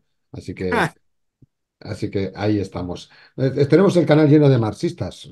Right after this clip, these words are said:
Speaker 1: eh, algunos en formación como yo, otros, eh, otros extremadamente, eh, formados, y, y algún anarquista que otro tenemos también, ¿no? Juan Lu, eh, <laughs> y algún otra, algún otro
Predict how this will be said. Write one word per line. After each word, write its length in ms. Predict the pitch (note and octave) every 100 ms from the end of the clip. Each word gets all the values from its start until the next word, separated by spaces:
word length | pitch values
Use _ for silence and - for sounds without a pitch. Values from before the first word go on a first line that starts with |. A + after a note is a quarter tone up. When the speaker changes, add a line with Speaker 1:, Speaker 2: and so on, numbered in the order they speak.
| G2
Speaker 1:
eh, 400 | G2 F#2+ F#2 F2 _ _ -
algunos 380 | G2 A2+ C#3 C3+
en 100 | C3
formación 400 | C3+ C3 C3 C#3
como 200 | C3 C3
yo, 180 | D3 C#3+
otros, 320 | A#2+ B2+ A#2
eh, 220 | B2+ B2 - _ -
otros 400 | B2+ B2+ B2+ A#2+
extremadamente, 920 | A#2 A#2 B2 B2+ C3+ B2+ D3 D3 - _
eh, 400 | C3+ C3 B2 B2 A#2+
formados, 600 | A#2+ B2+ D3 E3 F3+ - _ -
y, 800 | C3+ C3 B2 B2 - B2 A#2+ A2+
y 40 | G#2+
algún 480 | A#2+ E3 G3 F#3+ E3+
anarquista 460 | D3 B2 D3+ G#2
que 60 | F2
otro 180 | - E2+
tenemos 280 | E2 D#2+ E2
también, 340 | D#2+ E2 F#2
¿no? 220 | C#3+ F#3 F#2+
Juan 300 | A2+ A2+ G#2
Lu, 320 | G#2+ G#2+ - _ _ _
eh, 480 | G#2+ G#2+ G#2 G#2 G#2 - -
<laughs> 760 | D#3 - - - - A3 A3 -
y 80 | C3+
algún 380 | C#3 C3 B2+ B2+
otra, 400 | B2+ A#2+ A2+ - - _ -
algún 340 | A#2+ A#2 A#2+
otro 1000 | B2 A#2 A#2+ A2+ A2+ G#2+ G#2 G#2 G2+ F#2+